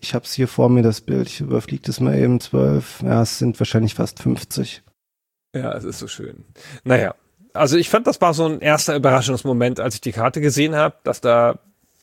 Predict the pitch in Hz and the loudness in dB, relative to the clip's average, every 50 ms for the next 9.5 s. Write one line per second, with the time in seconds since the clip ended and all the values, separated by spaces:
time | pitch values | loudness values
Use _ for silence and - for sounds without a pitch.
0 | - - - 80 120 120 117 117 110 117 131 139 - - 151 143 135 143 135 113 | -14 -12 -10 -8 -8 -6 -4 -2 0 2 2 2 2 2 2 4 4 4 2 0
1 | 113 113 110 120 120 127 127 - 127 117 107 113 - - 113 98 - - - - | -2 0 0 0 0 0 -2 -2 -2 -2 -2 -2 -2 -2 -2 -4 -6 -10 -14 -14
2 | - - - - 87 85 - - - - - 120 113 110 107 - - 110 104 104 | -18 -16 -14 -12 -12 -12 -12 -14 -14 -10 -8 -6 -6 -6 -6 -4 -4 -4 -2 -4
3 | 104 - - - - - - - - - - _ _ _ _ _ - 107 104 101 | -6 -8 -12 -16 -20 -20 -20 -20 -20 -20 -20 _ _ _ _ _ -6 -4 -2 -2
4 | 95 92 95 98 104 - _ _ _ _ 131 123 120 101 87 - - _ _ _ | -2 -4 -6 -8 -10 -14 _ _ _ _ 0 2 2 2 0 -4 -8 _ _ _
5 | - - - - - - - - - 165 139 170 185 190 - - 180 165 156 151 | -20 -20 -20 -18 -18 -18 -6 0 2 2 4 4 4 2 4 4 4 4 6 4
6 | 127 117 117 113 120 123 117 110 113 113 110 117 127 131 135 - - 113 120 113 | 4 2 2 2 2 2 2 4 4 4 4 4 0 -4 -4 -2 -2 0 0 0
7 | 107 107 104 - - - _ _ _ _ _ - 120 117 104 107 107 - - - | 0 0 0 -4 -6 -10 _ _ _ _ _ -4 -4 -2 -2 -4 -4 -6 -6 -4
8 | 127 123 120 110 - - - - - - _ _ - - 123 120 123 131 127 - | -4 -4 -4 -4 -6 -10 -16 -20 -20 -20 _ _ 0 2 4 4 4 4 2 2
9 | - - 147 143 120 104 - - - - | 0 2 4 4 4 4 0 -4 -14 -20